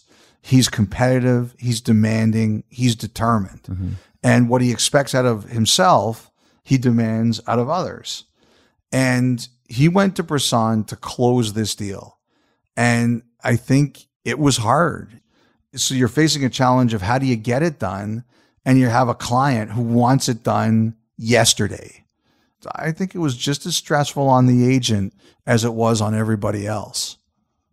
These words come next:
Speaker 1: He worked hard. He created pressure points for the Sabres. They had Eichel go to a whole bunch of doctors.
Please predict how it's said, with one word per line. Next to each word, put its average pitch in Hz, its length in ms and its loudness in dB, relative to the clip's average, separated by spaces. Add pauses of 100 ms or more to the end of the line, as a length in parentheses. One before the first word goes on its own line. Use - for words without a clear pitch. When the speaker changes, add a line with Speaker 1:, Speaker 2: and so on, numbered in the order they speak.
(100)
Speaker 1:
He 135 240 2
worked 202 380 2
hard. 147 400 -2
He 143 180 0
created 160 680 0
pressure 151 420 -2
points 95 640 -8 (420)
for - 160 0
the 120 140 4
Sabres. 117 720 -4 (560)
They 143 140 6
had 160 160 4
Eichel 147 380 4
go 131 220 4
to 131 120 4
a 117 60 4
whole 120 220 2
bunch 139 300 0
of 139 80 -6
doctors. 123 720 -2